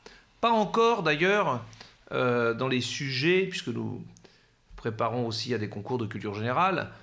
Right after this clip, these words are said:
euh, dans les sujets de dissertation de culture générale. Mais ça va arriver, hein. Euh, c'est un, ça fait deux, trois ans. Alors pourquoi ? Pourquoi deux, trois ans ?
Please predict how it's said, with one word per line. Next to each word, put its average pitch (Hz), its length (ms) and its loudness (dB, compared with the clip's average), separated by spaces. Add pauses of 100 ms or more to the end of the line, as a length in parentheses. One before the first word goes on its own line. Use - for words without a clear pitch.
(200)
euh, 120 320 2
dans 120 100 -2
les 123 120 0
sujets 175 760 0 (120)
de 143 120 0
dissertation 147 640 -2
de 123 80 -4
culture 123 260 -6
générale. 107 480 -2
Mais 95 140 -6
ça 110 160 -2
va 120 100 2
arriver, 107 400 -4 (260)
hein. - 120 -16 (680)
Euh, 131 400 2
c'est 156 180 -2
un, 180 160 0
ça 170 140 -2
fait 175 100 0
deux, 170 100 4
trois 135 300 -2
ans. 95 100 -6 (280)
Alors 151 180 -2
pourquoi ? 135 540 -2
Pourquoi 190 240 0
deux, 170 100 2
trois 131 320 -2
ans ? 95 100 -8